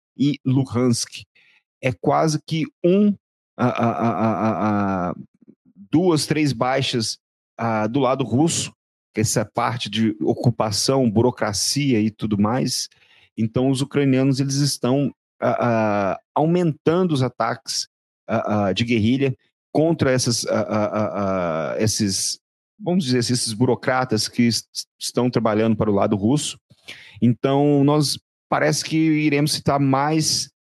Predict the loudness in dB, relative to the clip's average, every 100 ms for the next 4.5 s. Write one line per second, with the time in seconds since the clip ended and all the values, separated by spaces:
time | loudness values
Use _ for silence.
0 | _ -4 -2 0 0 2 0 -2 -2 -2
1 | 0 2 2 2 2 -2 2 2 4 0
2 | -4 _ _ _ -8 0 2 2 2 2
3 | 4 2 2 2 2 2 0 0 0 2
4 | 2 2 2 0 -2